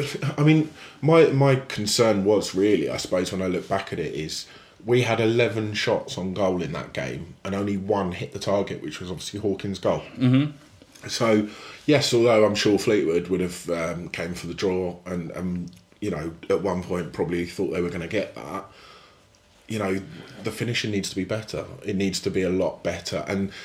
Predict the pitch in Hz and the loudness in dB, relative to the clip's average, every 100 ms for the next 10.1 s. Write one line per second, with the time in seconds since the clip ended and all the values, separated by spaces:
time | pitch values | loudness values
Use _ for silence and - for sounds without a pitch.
0 | - _ - - 123 117 107 113 113 95 | -20 _ -4 0 0 -2 -2 0 0 -2
1 | - - 98 101 98 92 - 95 87 - | -4 -4 -4 -2 -2 -2 -2 -2 -2 -4
2 | 92 - 95 80 92 92 - 131 104 90 | -6 -6 -4 -2 -2 -4 0 2 2 0
3 | 98 101 95 - 95 92 87 95 92 - | -2 -2 -2 -2 -2 -4 -6 -6 -6 -6
4 | 90 87 101 98 98 95 92 92 - 92 | -8 -6 -4 -2 0 -2 -4 -6 -4 -4
5 | 87 95 71 95 92 87 - - - 98 | -2 -4 -6 -6 -4 -6 -10 -16 -8 -6
6 | 90 92 98 101 90 82 90 101 95 87 | -4 -4 -2 -2 -4 -4 -4 -4 -4 -4
7 | 90 80 - 98 87 82 - 90 90 87 | -6 -8 -6 -4 -4 -6 -6 -4 -4 -2
8 | 110 107 101 - 82 60 90 92 92 - | 0 0 0 -6 -8 -10 -10 -8 -8 -8
9 | 85 82 76 85 - - 85 90 90 87 | -10 -8 -10 -10 -12 -10 -10 -6 -6 -4
10 | 95 | -6